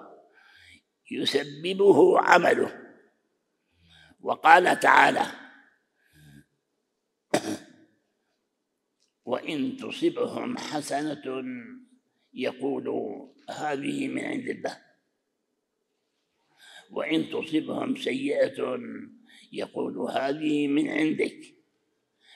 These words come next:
قل: كل من عند الله، فما لهؤلاء القوم لا يكادون يفقهون قولا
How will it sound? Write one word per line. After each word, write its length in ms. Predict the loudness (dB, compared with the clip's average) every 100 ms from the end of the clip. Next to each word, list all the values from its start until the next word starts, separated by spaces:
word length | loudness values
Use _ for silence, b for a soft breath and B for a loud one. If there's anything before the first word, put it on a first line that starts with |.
| b
قل: 280 | 6 6 6 -4 -14 -20 -20 b b b _
كل 460 | 0 2 4 4 4
من 140 | 2
عند 200 | 2 2
الله، 520 | 0 0 -2 -2 -12 -20 _ _ _ _ _ _ _ B B B B -6
فما 300 | -2 -2 -2
لهؤلاء 1000 | 0 2 4 2 0 2 4 4 0
القوم 800 | -6 0 2 4 2 -4 -10 -18 B B B B
لا 200 | 0 0
يكادون 680 | 0 -2 -2 -2 0 -2 0
يفقهون 680 | 0 -2 -4 -6 -4 -4 -6
قولا 680 | 0 0 2 2 0 -2